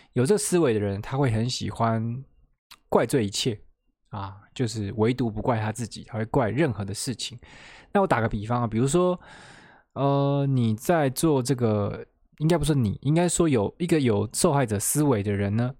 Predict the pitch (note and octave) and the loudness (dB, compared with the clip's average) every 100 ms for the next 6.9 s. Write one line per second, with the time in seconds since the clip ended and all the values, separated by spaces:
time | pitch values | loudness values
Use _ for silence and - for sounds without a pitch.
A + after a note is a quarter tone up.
0 | _ _ F2+ B2 - D3 D3 D3+ D#3+ B2 | _ _ -14 -12 -2 0 0 2 0 2
1 | D3 B2 - A#2 A2 G#2+ - D3 B2+ A2+ | 0 0 0 -2 -2 -4 0 0 0 -2
2 | A#2 A#2+ G3 C#3+ F#2+ - B2 B2+ B2 - | -2 0 2 0 0 -2 -2 -2 -8 -20
3 | _ _ _ _ _ _ _ G#3+ E3 E3 | _ _ _ _ _ _ _ 0 2 -2
4 | - G2 A2 A#2+ F#3 B2+ B2+ G3 C3+ C#3 | -4 -6 -10 -4 -2 0 0 2 2 0
5 | G#2 - D3 - C3 C#3 C3 C#3 - A#2 | -2 0 -2 0 -2 0 0 -2 -2 -2
6 | G2+ A#2+ - A#2+ C3+ - D3+ A2 A#2+ | 0 -4 -4 -2 -2 0 0 2 -2